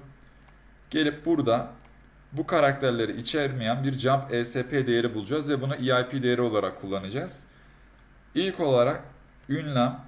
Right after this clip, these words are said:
şu şekilde ünlem, mona diyoruz. Sonrasında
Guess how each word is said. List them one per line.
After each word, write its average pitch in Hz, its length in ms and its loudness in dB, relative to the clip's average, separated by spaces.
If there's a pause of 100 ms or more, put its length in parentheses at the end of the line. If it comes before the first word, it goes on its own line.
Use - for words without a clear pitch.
(200)
şu - 140 -16
şekilde 113 460 -4
ünlem, 127 540 -6 (680)
mona 139 380 -2
diyoruz. 107 300 0
Sonrasında 135 840 -4